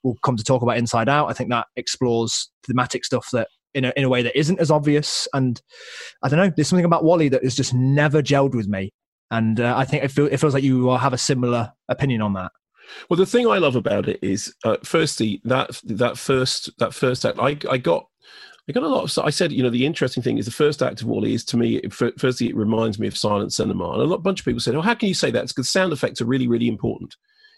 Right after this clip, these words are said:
Speaker 2: Yeah, the sound effects are really important. Firstly, silent cinema was never silent. Silent cinema always had music performed with it. And incidentally,
Speaker 1: Yeah.
Speaker 2: some silent cinema had music with sound effects. Um,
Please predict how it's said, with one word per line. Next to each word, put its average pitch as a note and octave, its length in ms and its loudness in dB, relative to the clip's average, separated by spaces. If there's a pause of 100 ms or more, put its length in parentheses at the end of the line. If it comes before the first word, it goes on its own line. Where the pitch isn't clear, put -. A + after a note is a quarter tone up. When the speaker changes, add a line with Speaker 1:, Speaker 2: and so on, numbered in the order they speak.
(140)
Speaker 2:
Yeah, B2+ 180 0 (240)
the C3+ 60 -4
sound D#3+ 260 2
effects C3 400 -4
are C3+ 220 2
really A2 200 0
important. G#2+ 380 -2
Firstly, C#3+ 320 0
silent A#2+ 340 -2
cinema G#2 320 0
was G2+ 180 -4
never G#2 220 -2
silent. G2 440 -2
Silent G#2+ 300 -2
cinema G2 240 -2
always G2+ 260 -2
had A2 180 -6
music G#2 300 -4
performed G2+ 320 -4
with G#2 100 -4
it. - 80 -6
And A2+ 80 -2
incidentally, A2+ 460 -2
Speaker 1:
Yeah. - 80 -2
Speaker 2:
some A2+ 120 -2
silent G#2 320 -4
cinema G#2 240 -2
had G2+ 140 -4
music A2+ 300 -2
with G2 80 -6
sound A2+ 280 -4
effects. - 320 -10 (460)
Um, B2+ 320 2